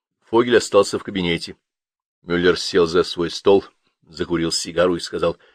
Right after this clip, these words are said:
«Этот с синими глазами». «Зилов», подсказал Фогель.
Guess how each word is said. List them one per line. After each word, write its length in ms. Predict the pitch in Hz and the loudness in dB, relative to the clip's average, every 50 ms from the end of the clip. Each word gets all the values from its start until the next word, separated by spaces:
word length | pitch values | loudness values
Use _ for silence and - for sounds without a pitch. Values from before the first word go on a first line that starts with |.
| _ _ _ _ _ _ _ _ _ | _ _ _ _ _ _ _ _ _
«Этот 480 | - - 117 117 - 104 95 90 - - - - - _ _ _ _ _ _ _ _ | 2 2 2 4 4 4 2 2 0 -4 -16 -20 -20 _ _ _ _ _ _ _ _
с 240 | _ _ - - - | _ _ -20 -20 -10
синими 480 | - 107 101 95 95 95 95 92 92 92 | -6 -4 -2 -2 -2 -2 -2 0 -2 -2
глазами». 640 | 87 92 95 98 92 87 92 87 87 87 87 82 - _ _ _ _ _ _ | 0 2 2 2 4 4 4 4 4 2 -2 -6 -8 _ _ _ _ _ _
«Зилов», 800 | 69 - - - 92 113 139 139 113 - - - - - - _ | -20 -20 -18 -4 2 2 4 6 4 4 2 0 -6 -14 -16 _
подсказал 380 | _ _ - _ - 76 80 76 | _ _ -20 _ -14 -12 -12 -12
Фогель. 300 | - - 80 80 - - | -10 -10 -12 -12 -14 -20